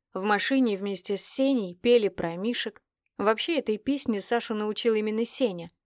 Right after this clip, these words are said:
Открыл для неё эту песню, можно сказать, подарил. Таксист, хмурый бородатый дядька,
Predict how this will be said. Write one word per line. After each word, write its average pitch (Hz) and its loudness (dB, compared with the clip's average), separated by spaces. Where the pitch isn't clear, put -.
Открыл 226 4
для 196 -2
неё 190 -4
эту 190 -2
песню, 202 -2
можно 220 0
сказать, 208 -6
подарил. 214 0
Таксист, 233 -2
хмурый 226 2
бородатый 196 -2
дядька, 190 -2